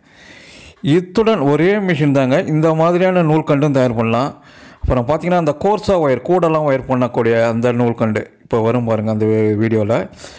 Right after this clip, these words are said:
நைலான் நூல்கண்டு, அந்த கொத்தனாரெல்லாம் பயன்படுத்துவாங்கங்க, அந்த மாதிரி நைலான் நூல்கண்டு ஹார்ட்வேர் ஸ்டோர்ல விக்கும். அப்புறம் பார்த்தீங்கன்னா, சுட்லி கயிறுன்னுவாங்க. இந்த சாக்கு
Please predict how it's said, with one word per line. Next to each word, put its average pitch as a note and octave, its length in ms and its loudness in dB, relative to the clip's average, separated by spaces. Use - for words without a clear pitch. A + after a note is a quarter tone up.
நைலான் D#3+ 360 0
நூல்கண்டு, B2 340 -2
அந்த A#2+ 160 0
கொத்தனாரெல்லாம் C#3+ 680 0
பயன்படுத்துவாங்கங்க, A2 800 -2
அந்த B2+ 200 0
மாதிரி C#3+ 220 -2
நைலான் C#3+ 440 0
நூல்கண்டு A2+ 420 -2
ஹார்ட்வேர் D3 400 -2
ஸ்டோர்ல A2+ 300 -2
விக்கும். A#2+ 340 -2
அப்புறம் E3 240 -2
பார்த்தீங்கன்னா, F3 360 -2
சுட்லி G#3+ 320 -2
கயிறுன்னுவாங்க. C3+ 560 -4
இந்த A#2+ 120 -4
சாக்கு F#3+ 320 -2